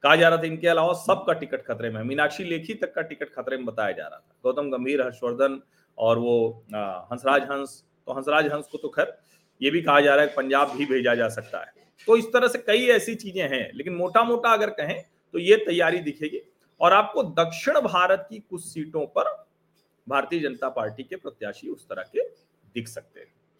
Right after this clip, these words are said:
ये समझना बहुत जरूरी है। अब ये जो हो जाएगा, जो, अ, जयंत चौधरी वाला, तो दो सीटें होंगी, तो कौन सी दो सीटें होंगी? तो उन दो सीटों में जाहिर है कि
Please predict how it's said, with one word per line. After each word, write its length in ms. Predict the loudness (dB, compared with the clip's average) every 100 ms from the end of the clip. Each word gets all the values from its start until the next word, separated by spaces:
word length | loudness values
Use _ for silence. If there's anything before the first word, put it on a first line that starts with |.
| _ _ _ _ _ _ _
ये 200 | -4 -4
समझना 360 | -4 -10 -12 -10
बहुत 220 | -6 -6
जरूरी 300 | -6 -16 -20
है। 60 | _ _ _ _ _ _ 4
अब 380 | 4 4 -4 -14 _ -20 -18 -4
ये 240 | 6 8
जो 200 | 8 6
हो 160 | 6 6
जाएगा, 480 | 8 8 6 0 -8 _ _ -6
जो, 340 | 0 0 0 -4 -8
अ, 360 | -8 -6 -10 -16 _ _ _ _ _ _ _ 4
जयंत 260 | 4 4
चौधरी 320 | 0 0 2
वाला, 200 | 0 0 -2 -10 _ _ _ -16
तो 60 |
दो 260 | -6 2 2
सीटें 320 | 2 -2 0
होंगी, 280 | 0 0 -4
तो 140 | -8
कौन 300 | -6 -4 -4
सी 160 | -4 -8
दो 200 | -4 -4
सीटें 280 | -6 -6 -4
होंगी? 260 | -2 -4 -8 -14 _ _ -16 -6
तो 60 |
उन 140 | -4 -2
दो 180 | -2 -2
सीटों 280 | -4 -4
में 100 | -2
जाहिर 320 | 0 2 4 2
है 100 | 0 -8 _ _ _
कि 380 | -4 -2 -4 -8